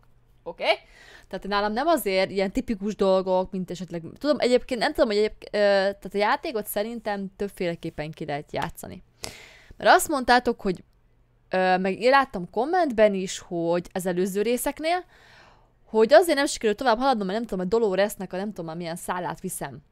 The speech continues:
És mondom, az ki. És akkor rájöttem, ez a csaj, az, az, amit az a öreg nénje bőrzekéje. De egyébként mindig ez ilyen Marinéni, meg Dolores, meg mit tudom én, tehát ilyen,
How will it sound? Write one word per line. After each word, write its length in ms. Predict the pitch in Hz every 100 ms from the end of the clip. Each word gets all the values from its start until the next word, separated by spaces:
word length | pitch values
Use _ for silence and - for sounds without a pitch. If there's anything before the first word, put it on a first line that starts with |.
| _ _ _
És 160 | - -
mondom, 200 | 165 156 _ _ _ - 160
az 60 | -
ki. 140 | - - _ _ _ -
És 120 | -
akkor 160 | - 294
rájöttem, 340 | 480 - 240
ez 100 | 254
a 60 | 254
csaj, 420 | - 165 - - _
az, 100 | 175
az, 200 | 196 196
amit 180 | 202 196
az 80 | 214
a 100 | 208
öreg 240 | 190 180
nénje 460 | 160 151 151 147 135 _ _ _
bőrzekéje. 720 | 170 180 170 170 - 190 190
De 60 | 285
egyébként 440 | 339 339 381 359
mindig 360 | 453 320 226 214
ez 140 | 185
ilyen 140 | 185
Marinéni, 580 | 180 262 277 254 247 233
meg 240 | 196 160 170
Dolores, 580 | 220 254 233 214 208 - -
meg 160 | - -
mit 180 | 240
tudom 320 | - 208 196 196
én, 200 | 196 196
tehát 220 | 190 196
ilyen, 260 | 208 214